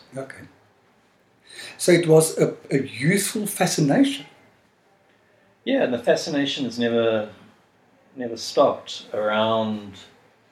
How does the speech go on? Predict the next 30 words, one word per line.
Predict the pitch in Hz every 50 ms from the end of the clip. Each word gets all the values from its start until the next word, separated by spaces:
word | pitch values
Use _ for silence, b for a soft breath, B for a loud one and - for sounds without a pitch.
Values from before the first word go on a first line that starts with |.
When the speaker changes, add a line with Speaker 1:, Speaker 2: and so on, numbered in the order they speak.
| _ _ _ _ -
Speaker 2:
again, | 110 104 120 120 101
I | 95
come | 92 - 120 110
back | 110 101 95 -
to | - -
the | 101 95
story | 92 - - - 113 104 107 104 98 95
of | 95 95
Jesus. | 113 113 113 104 95 90 87
So | - - 120 104 104 B B B B B B B B _
you | - 127 120 117
use | 120 123 127 117 - -
the | 123 110
word | 113 113 107 101 98 95
reverend | 113 117 113 110 110 107 95 95 -
or | 104
minister. | 104 107 110 113 - - - 98
The | 95 104
word | 104 117 117 117 117
that | 120 107
I | 104 101 101
would | 104 101 98
use | 104 107 107 107 - -
for | - 113
myself | 98 92 92 - - - 175 156 123 - - - -
is | 98 95
storyteller, | - - - 135 120 120 113 104 101 101 - 98 90 87 - - - - _
gospel | - - - 226 277 - - -
Speaker 1:
Okay. | -
Speaker 2:
storyteller. | - - - 104 101 101 98 95 95 - - 65 - -